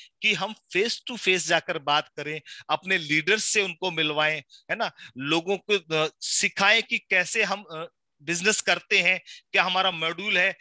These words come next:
क्या हमारे product हैं, क्या हमारी product range है, उस products के हमको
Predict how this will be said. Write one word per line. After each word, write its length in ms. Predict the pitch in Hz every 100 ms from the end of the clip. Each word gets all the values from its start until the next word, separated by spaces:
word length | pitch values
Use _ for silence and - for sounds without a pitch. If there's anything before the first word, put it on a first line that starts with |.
| - _
क्या 120 | 196 175
हमारे 280 | 175 185
product 480 | 190 - 175 196 -
हैं, 120 | 185
क्या 160 | 180 190
हमारी 220 | 175 180
product 320 | 180 175 190 135
range 380 | 139 180 214 180
है, 200 | 185 180 - _
उस 160 | 196 -
products 440 | - 185 208 208
के 120 | - 208
हमको 340 | 196 220